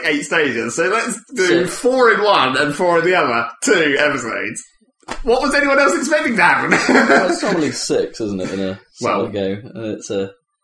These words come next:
Speaker 1: well, sort of seven.
Speaker 2: Well, yeah, with the additional ending stage, I suppose, or the Chaos Emerald based stage.
Speaker 1: Yeah, or the other bits and pieces, I
Speaker 2: Yeah.
Speaker 1: suppose.
Speaker 2: So, yeah,
Speaker 1: But it's
Speaker 2: so
Speaker 1: like, what?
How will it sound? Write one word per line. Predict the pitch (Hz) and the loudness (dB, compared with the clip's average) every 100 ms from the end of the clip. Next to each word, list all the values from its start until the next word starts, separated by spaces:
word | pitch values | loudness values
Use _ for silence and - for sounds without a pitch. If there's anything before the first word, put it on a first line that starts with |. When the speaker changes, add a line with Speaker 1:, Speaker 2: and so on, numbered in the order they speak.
| - | -12
Speaker 1:
well, | 269 254 208 202 | -8 -4 -2 -2
sort | 220 151 | -2 -4
of | |
seven. | - - 123 76 85 95 - _ - | -4 -2 -2 -4 -10 -12 -16 _ -4
Speaker 2:
Well, | 123 104 | -4 -2
yeah, | 95 87 | -2 -2
with | 110 120 | -4 -4
the | 120 | -4
additional | 117 110 113 104 | -2 -4 -4 -6
ending | 104 101 87 85 | -4 -6 -6 -10
stage, | 82 87 82 82 85 | -10 -8 -6 -6 -8
I | |
suppose, | 87 87 85 87 | -8 -8 -6 -4
or | 104 | -4
the | 87 | -6
Chaos | - 107 87 - | -6 -6 -6 -8
Emerald | 90 85 85 85 - | -8 -6 -6 -8 -8
based | 90 85 - - - _ _ | -6 -6 -10 -18 -20 _ _
stage. | - - - | -16 -8 -4
Speaker 1:
Yeah, | 104 | -2
or | 98 | -2
the | 92 101 | -2 -2
other | 113 95 95 107 | -4 -6 -8 -8
bits | - 107 | -6 -8
and | 95 | -6
pieces, | 110 98 87 90 | -6 -8 -12 -10
I | 90 | -6
Speaker 2:
Yeah. | 98 90 | -4 -4
Speaker 1:
suppose. | 87 104 - _ _ | -6 -12 -18 _ _
Speaker 2:
So, | - 107 | -6 -4
yeah, | 95 107 | -2 -2
Speaker 1:
But | |
it's | 190 | -2
Speaker 2:
so | 214 214 | 0 0
Speaker 1:
like, | 226 233 226 | 0 -2 -4
what? | - | -4